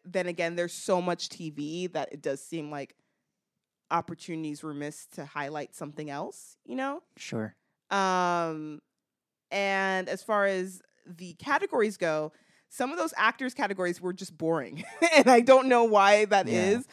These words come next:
Speaker 1: I don't know if that's because either we aren't watching those shows or if we're just maybe more in tune with the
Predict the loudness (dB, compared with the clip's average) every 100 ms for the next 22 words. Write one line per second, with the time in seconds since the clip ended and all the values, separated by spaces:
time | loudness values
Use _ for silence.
0 | -10 2 4 4 2 4 2 0 -6 -4
1 | -4 -4 -4 -2 -2 -4 -2 -2 2 2
2 | 0 -2 -2 -2 -2 -2 -2 -2 -2 -2
3 | -2 -4 -4 -4 -6 -8 -16 _ _ _
4 | _ _ -4 -2 -2 -4 -10 -6 0 0
5 | 0 -4 -8 -6 -6 -6 -8 -12